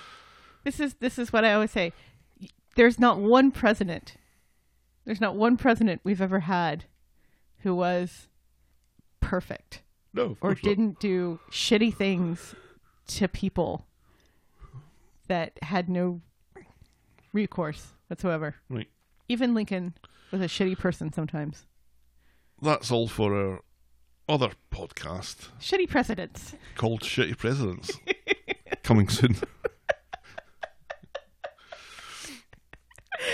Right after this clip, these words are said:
Speaker 2: I'm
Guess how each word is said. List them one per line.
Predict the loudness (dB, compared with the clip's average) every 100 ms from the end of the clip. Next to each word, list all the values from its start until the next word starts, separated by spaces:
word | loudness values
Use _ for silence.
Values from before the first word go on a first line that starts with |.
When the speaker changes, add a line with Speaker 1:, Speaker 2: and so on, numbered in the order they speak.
| -4 -4 -6 -8 -6 -6 -6 -6 -6 -8 _ _ _ _ _ _ _ _ -20 -14
Speaker 2:
I'm | -14